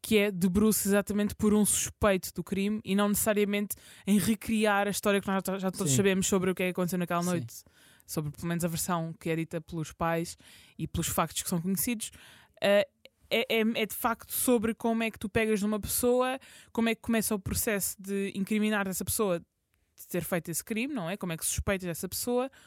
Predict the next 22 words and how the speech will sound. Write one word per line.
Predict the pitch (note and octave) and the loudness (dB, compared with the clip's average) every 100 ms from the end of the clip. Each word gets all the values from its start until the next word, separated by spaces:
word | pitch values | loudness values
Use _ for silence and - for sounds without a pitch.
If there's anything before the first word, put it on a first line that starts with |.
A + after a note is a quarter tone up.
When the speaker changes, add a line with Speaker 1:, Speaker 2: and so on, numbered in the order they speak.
| - - - _ - | -20 -20 -20 _ -6
Speaker 1:
e | G#3+ | 0
como | A#3 | 2
é | A#3+ | 2
que | |
funciona | B3+ A#3+ B3+ | 2 2 2
o | B3 | 2
processo | - C4 B3 - | 2 2 2 0
de, | A#3 B3+ C#4 - | -2 -2 -4 -8
no | |
final | A#3 B3 | -8 -6
do | A#3+ | -4
dia, | A#3+ | -4
podes | A#3+ | -6
estar | - A#3+ | -4 -6
a | |
falar | - A#3 | -4 -2
de | A3 | -2
uma | A3+ | -4
pessoa | - A#3 | -2 0
que | A#3 | 2
é | |
inocente | G#3+ - G#3+ F#3+ - | 2 4 4 4 0